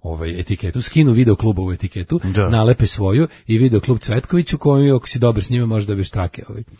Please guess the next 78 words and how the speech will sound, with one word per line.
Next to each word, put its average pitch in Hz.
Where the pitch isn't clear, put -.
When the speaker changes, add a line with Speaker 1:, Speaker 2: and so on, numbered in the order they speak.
Speaker 2:
To 95
nije 110
loše. 82
Speaker 1:
To 127
je 110
jako 92
dobro 90
bilo. 92
Speaker 2:
Da, 82
mi 98
smo -
kod 98
Crke 101
i 82
Make 85
to 76
pravili 67
svima, 73
lepili 87
kasete. 82
Speaker 1:
Da, 92
to 135
je 127
bila 143
kvartovska 147
videoteka 117
u 151
kojoj 151
su -
samo 147
privilegovani 120
mogli 101
da 98
dobiju 95
kasete. 101
Speaker 2:
I -
secali 104
i 139
ubacivali. 110
Speaker 1:
A, 104
a 110
svaka -
videoteka 104
je -
Speaker 2:
A -
to -
pa -
Speaker 1:
plakala 110
Speaker 2:
jesi 101
Speaker 1:
za -
Speaker 2:
vi -
nisi 165
Speaker 1:
po 107
Speaker 2:
vidio, 190
Speaker 1:
deset 175
Speaker 2:
juče 131
sam 95
Speaker 1:
komada. 127
Speaker 2:
našao 123
Srećni 113
ljudi 92
četiri, 78
pa 80
sam 80
uslikao 78
video 76
kasete. 98
Speaker 1:
Na 107
ovoj, 107
neko 165
ti 185
izdao, 151
pe-, 117
je 151
pitao, 156
izdao 104
Speaker 2:
Ne, 104
Speaker 1:
kao 113